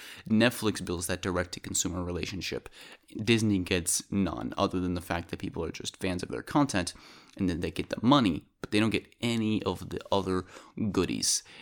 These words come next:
And you have to look at it as what value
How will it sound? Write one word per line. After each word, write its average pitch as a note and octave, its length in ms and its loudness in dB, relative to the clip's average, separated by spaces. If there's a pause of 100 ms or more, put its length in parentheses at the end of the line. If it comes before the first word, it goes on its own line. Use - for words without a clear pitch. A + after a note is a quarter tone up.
(160)
And E2+ 460 0
you A2 140 2
have A2 220 -4
to A#2+ 60 0
look G#2+ 280 2
at F#2+ 160 2
it F#2+ 120 0
as F2 460 2 (260)
what G#2 340 2
value G#2 920 4